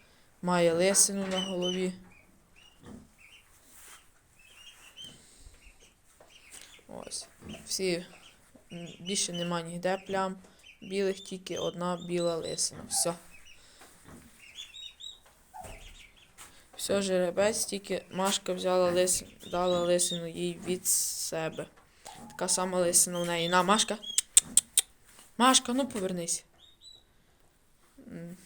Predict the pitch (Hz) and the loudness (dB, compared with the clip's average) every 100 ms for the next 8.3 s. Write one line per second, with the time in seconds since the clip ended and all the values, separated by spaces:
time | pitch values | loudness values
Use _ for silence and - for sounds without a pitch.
0 | - - 220 - 190 - - - 190 180 | -20 -18 -12 -4 -2 -2 -4 -2 -2 -2
1 | 175 202 214 196 185 180 185 180 175 170 | 0 2 2 -2 -6 0 2 2 0 0
2 | 175 185 196 202 - - - - - - | 2 4 4 4 -4 -18 -18 -20 -20 -20
3 | - - - - - 196 180 175 180 170 | -20 -20 -16 -6 -4 -4 -2 -2 2 4
4 | 190 175 170 180 190 196 202 - - - | 4 2 2 4 6 4 0 -8 -18 -20
5 | - - - - - _ _ - - - | -20 -20 -20 -20 -20 _ _ -20 -20 -20
6 | - - 175 170 175 185 175 175 180 - | -14 -4 0 0 2 2 4 2 -2 -2
7 | 175 175 170 - - - 170 175 170 185 | -2 -2 2 4 6 4 2 -2 0 2
8 | 208 196 | 4 4